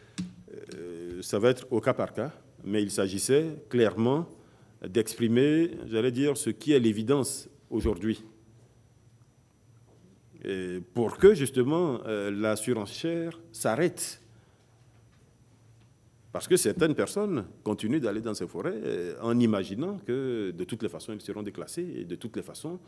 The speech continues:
euh, elles pourront s'y établir, euh, à vie. Non, euh, ces personnes,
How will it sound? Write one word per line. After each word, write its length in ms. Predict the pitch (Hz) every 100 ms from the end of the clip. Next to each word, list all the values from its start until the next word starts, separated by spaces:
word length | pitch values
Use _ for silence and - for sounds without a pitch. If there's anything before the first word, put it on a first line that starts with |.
| - - - -
euh, 160 | 85 -
elles 140 | 107
pourront 240 | 95 95 104
s'y 140 | 110
établir, 480 | 90 85 92 113 107
euh, 600 | 90 85 82 80 78 67
à 100 | 95
vie. 220 | 92 185 127
Non, 200 | 123 123 - -
euh, 280 | 90 87 82 71 71 57 - 60
ces 160 | - -
personnes, 680 | - - 156 180 147 53